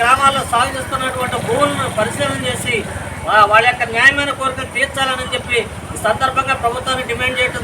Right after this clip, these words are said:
జరిగింది. అలాగే ప్రజలందరూ కూడా మేము తెలియజేసేది ఏంటంటే నవంబర్ ఒకటవ తేదీన నూజివీడులో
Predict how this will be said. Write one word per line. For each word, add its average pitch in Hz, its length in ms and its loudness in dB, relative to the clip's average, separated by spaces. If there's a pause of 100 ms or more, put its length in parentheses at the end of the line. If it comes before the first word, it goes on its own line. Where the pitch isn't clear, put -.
జరిగింది. 233 300 -2 (440)
అలాగే 262 320 8 (500)
ప్రజలందరూ 269 500 -2 (100)
కూడా 262 220 2
మేము 254 200 -4
తెలియజేసేది 262 540 -2
ఏంటంటే 262 340 0 (640)
నవంబర్ 285 440 0
ఒకటవ 277 360 -2
తేదీన 254 360 2 (540)
నూజివీడులో 277 600 0